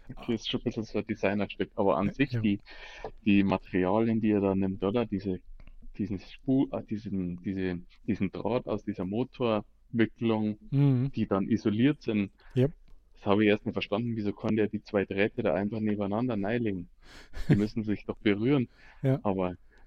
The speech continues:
Speaker 1: es muss erst mal wissen, dass die so eine Isolierung rum haben.
Speaker 2: Die sind emailliert,
Speaker 1: Finde ich
Speaker 2: hat er
Speaker 1: eigentlich ganz
Speaker 2: gesagt, ne?
Speaker 1: geil.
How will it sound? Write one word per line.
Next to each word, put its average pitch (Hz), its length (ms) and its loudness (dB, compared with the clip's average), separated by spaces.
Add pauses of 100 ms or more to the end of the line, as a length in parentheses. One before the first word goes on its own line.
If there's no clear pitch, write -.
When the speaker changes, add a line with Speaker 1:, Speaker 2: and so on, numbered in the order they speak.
Speaker 1:
es 107 100 -6
muss 107 180 0
erst 101 180 0
mal 98 120 2
wissen, 127 240 -4
dass 101 180 -4
die 101 100 -6
so 90 320 -4 (260)
eine 113 100 -6
Isolierung 104 540 0
rum 98 240 0
haben. 87 260 -2 (260)
Speaker 2:
Die 123 60 -2
sind 127 160 2
emailliert, 127 560 4
Speaker 1:
Finde 104 40 4
ich 90 40 4
Speaker 2:
hat 98 60 6
er 107 60 6
Speaker 1:
eigentlich 110 180 0
ganz 107 240 0
Speaker 2:
gesagt, - 20 -6
ne? 139 140 -2
Speaker 1:
geil. 120 120 -4